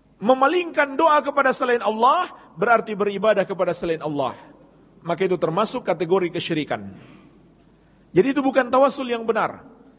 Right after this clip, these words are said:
Kalau begitu, bagaimana tawasul yang benar? Inilah jemaah sekalian caranya.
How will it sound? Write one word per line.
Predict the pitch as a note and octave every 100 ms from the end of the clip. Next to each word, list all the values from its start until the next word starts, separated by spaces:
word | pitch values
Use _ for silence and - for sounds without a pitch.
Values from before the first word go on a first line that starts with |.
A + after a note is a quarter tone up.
| _ -
Kalau | A3
begitu, | A#3 D#4 - C#4
bagaimana | B3 D4 F#4 E4
tawasul | D4+ D#4 D#4 C4
yang | B3
benar? | A#3+ A3+ D#3+ A#2 - - - _ -
Inilah | A#3+ A#3+ G3+
jemaah | G3+ G3 F3+
sekalian | G3+ F3+ D#3+ D3+
caranya. | D#3 D3 B2 A2